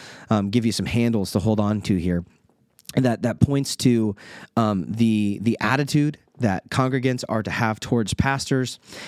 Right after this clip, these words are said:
and the high calling that pastors have, and then the advantage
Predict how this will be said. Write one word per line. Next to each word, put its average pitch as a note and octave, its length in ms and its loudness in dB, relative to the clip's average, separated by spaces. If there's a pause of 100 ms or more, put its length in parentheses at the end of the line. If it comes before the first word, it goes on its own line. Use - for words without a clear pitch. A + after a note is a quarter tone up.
(140)
and A2+ 260 2
the G2 60 0
high A#2+ 220 0
calling B2 380 0
that A2 120 -4
pastors B2 480 0
have, A2 400 0 (420)
and A#2+ 160 4
then A2 160 2
the G#2 300 2
advantage A2+ 880 0